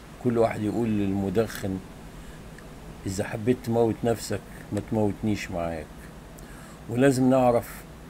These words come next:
إن أكبر إثم وذنب ارتكب في حق البشرية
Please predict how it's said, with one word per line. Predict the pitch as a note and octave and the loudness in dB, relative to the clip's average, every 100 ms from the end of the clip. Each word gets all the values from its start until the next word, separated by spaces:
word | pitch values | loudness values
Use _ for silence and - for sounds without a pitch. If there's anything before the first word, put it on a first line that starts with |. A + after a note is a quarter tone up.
| - - - - - - - - | -18 -20 -18 -18 -16 -16 -8 -2
إن | A#2 A2+ A#2 A#2 - - | 2 2 2 0 -2 6
أكبر | D3 D3 A2+ A2+ A#2+ - C#3 | 8 6 4 6 6 4 2
إثم | C3 - - G#2+ F#2+ F#2 - - - A2 | 2 2 -2 2 2 0 -10 -16 -14 -4
وذنب | G#2+ G#2+ F#2+ C3 B2 G#2 D#2+ - - - - - - - - - A2 | 0 2 6 6 6 4 -2 -10 -18 -18 -18 -18 -16 -16 -16 -6 -2
ارتكب | G#2+ - D3+ - A2 | -2 2 2 2 -2
في | - A2+ | -2 0
حق | D3 C3 A#2+ | 2 2 0
البشرية | G#2 G2 G2+ A2 A2 A2+ G#2 | 0 0 0 0 2 4 4